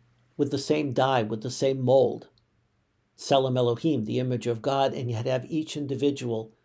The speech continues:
look different. The rabbis taught that each individual should therefore be able to say,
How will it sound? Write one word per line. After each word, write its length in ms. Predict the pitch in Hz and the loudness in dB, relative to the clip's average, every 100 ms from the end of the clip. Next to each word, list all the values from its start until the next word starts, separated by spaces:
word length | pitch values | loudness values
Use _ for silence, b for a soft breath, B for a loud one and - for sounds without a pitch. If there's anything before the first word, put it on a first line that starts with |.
| _ _ _ _ | _ _ _ _
look 360 | 139 143 143 - | 2 2 2 -4
different. 500 | 123 117 113 104 - _ _ _ _ _ _ _ _ _ _ _ _ _ _ _ _ _ _ _ _ _ _ _ _ _ _ _ _ _ | -2 -2 -4 -12 -16 _ _ _ _ _ _ _ _ _ _ _ _ _ _ _ _ _ _ _ _ _ _ _ _ _ _ _ _ _
The 80 | 131 | 0
rabbis 400 | 151 170 160 - | 2 4 2 0
taught 340 | - 160 165 | -2 0 2
that 160 | 143 131 | 0 -2
each 240 | 160 156 | -2 -2
individual 600 | 160 143 139 151 147 143 | -2 -2 0 0 -2 -6
should 260 | 127 - 110 | -6 -6 -2
therefore 400 | 139 143 - 151 | 0 0 0 -2
be 220 | 139 135 | 0 -2
able 180 | 139 131 | -2 -4
to 160 | 123 123 | -8 -6
say, 480 | - 180 151 143 | 0 2 2 -2